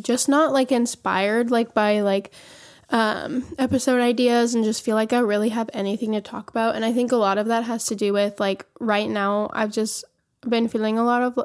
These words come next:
like, stress in this season. We put in our sixty day notice at this place that we're in now, and, um,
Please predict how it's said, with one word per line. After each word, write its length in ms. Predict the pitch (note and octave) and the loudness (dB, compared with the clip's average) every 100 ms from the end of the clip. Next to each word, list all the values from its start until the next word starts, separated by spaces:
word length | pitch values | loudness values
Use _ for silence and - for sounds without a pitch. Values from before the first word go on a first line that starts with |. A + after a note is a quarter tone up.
| - | -4
like, 300 | A#3+ G#3 - _ _ _ _ _ _ _ _ - | -4 -4 -6 _ _ _ _ _ _ _ _ -8
stress 560 | - - G3+ G#3 - | -4 -2 0 0 -2
in 160 | A#3 A3+ | 0 0
this 160 | G#3+ | 0
season. 540 | - F#3+ G3+ A#3 A#3+ A#3+ - - - - | -2 -2 -2 0 0 -2 -8 -18 -18 -4
We 100 | A#3 | -4
put 220 | A3+ B3 | 0 2
in 140 | B3+ C4 | 4 4
our 100 | C4 | 2
sixty 380 | A#3 - - | -2 -6 0
day 120 | A#3 B3 | 2 4
notice 440 | A3 G#3+ G#3+ - | 2 2 0 0
at 140 | G#3+ | -2
this 180 | G#3+ G#3+ | -2 -4
place 400 | - G#3+ G#3+ - | -2 -2 -2 -2
that 120 | G#3+ | 0
we're 180 | G#3 G3+ | 0 0
in 200 | G#3+ A3 | 0 0
now, 480 | G#3+ G3 G3 G3+ G3+ - - - _ - | 0 0 0 -2 -4 -12 -20 -20 _ -4
and, 540 | A3 G#3 G#3 G#3 G#3 - | 0 0 0 -2 -4 -6
um, 760 | A3+ G#3 G3+ G3 G3 G#3+ A3+ | -4 -2 -2 -2 -2 -4 -6